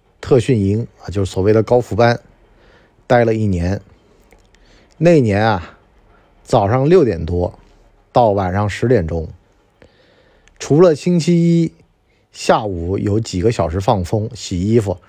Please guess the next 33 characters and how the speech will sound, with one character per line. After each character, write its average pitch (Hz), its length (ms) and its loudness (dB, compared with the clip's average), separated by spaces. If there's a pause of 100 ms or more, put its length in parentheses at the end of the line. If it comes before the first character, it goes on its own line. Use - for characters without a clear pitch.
(200)
剩 160 280 0
下 120 100 -2
的 98 80 -2
时 104 160 -4
间 117 300 -2
全 98 360 -6
在 131 140 2
学 90 220 -6
习。 78 260 -12 (1400)
你 135 140 2
反 139 140 4
正 147 220 -4 (300)
你 127 80 -2
会 170 80 6
发 196 140 4
现 196 180 0
啊， 92 240 -8
就 143 300 2
人 156 420 0
懒 123 300 2
屎 - 220 -6
尿 120 200 0
多 95 220 -2
呀。 78 180 -10 (680)
那 190 180 4
会 123 160 0
儿 90 80 0
啊， 98 180 0
上 170 240 0
厕 156 200 2
所 87 380 -6
都 131 120 0
是 123 220 2